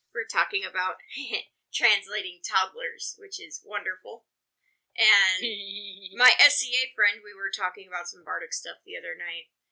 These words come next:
Speaker 1: and we're, our children are close in age. His daughter's, like, six, and Zandria's almost five. And we were talking about Zandria's speech delay, and he, he said, "The things, the thing about kids is there are tons of manuals out there for raising children.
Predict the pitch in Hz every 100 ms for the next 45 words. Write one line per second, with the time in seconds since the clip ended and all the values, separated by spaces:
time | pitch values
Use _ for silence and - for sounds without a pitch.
0 | _ - 214 - 202 190 - _ _ -
1 | 220 208 - - 240 226 208 185 220 202
2 | - 190 185 180 - 202 - 196 185 175
3 | 175 165 - - 175 - 175 165 175 170
4 | 170 160 165 165 165 - 170 160 - _
5 | _ _ _ - 226 202 185 190 190 196
6 | 180 185 175 - 185 165 - - - 214
7 | - 185 175 170 170 - _ _ _ -
8 | 208 240 - - - _ _ _ _ 233
9 | 202 196 196 196 247 247 240 - _ -
10 | 214 262 269 233 - 240 226 208 233 240
11 | 202 - 302 320 269 - 254 277 269 214
12 | 202 202 202 208 196 196 196 190 202 190
13 | 180 185